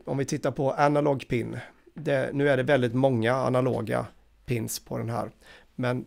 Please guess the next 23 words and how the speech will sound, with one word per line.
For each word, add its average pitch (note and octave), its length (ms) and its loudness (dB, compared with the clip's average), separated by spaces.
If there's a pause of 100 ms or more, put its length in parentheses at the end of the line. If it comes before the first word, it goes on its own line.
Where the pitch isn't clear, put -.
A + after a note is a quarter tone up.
de C#3 380 2
har A#2 360 0 (220)
då A2+ 340 -4 (140)
en A2+ 200 -6
inbyggd A#2 540 -4
analog A2 460 -6
digital A2+ 420 -6
converter, B2 640 -8
vilket A#2 280 -12
gör A#2 180 -6
att - 140 -12
ni A#2+ 60 -8
kan A2+ 160 -8
ta C3+ 220 2
en C#3 100 2
analog B2 500 0
signal, A2+ 460 -6
alltså A#2 300 -10
en, A2 260 -8 (540)
en, A2+ 280 -12
en A#2 160 -10
spänning A#2+ 640 -8
och - 240 -14